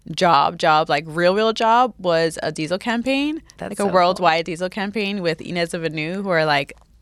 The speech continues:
Speaker 1: the most angelic, legendary photographers
Speaker 2: Photographers.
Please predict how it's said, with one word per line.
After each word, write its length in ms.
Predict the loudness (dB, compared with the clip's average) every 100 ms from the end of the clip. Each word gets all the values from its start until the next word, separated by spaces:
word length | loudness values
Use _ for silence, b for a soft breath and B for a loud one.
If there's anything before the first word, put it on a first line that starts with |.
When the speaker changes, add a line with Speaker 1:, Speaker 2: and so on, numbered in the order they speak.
| -8
Speaker 1:
the 160 | -2
most 460 | -2 2 0 0 -4 -8
angelic, 600 | -4 0 0 0 -2 -2
legendary 720 | -2 -2 -4 -6 -4 -4 -6
photographers 460 | -10 -6 -4 -2 -4
Speaker 2:
Photographers. 560 | -4 -6 -8 -8 -12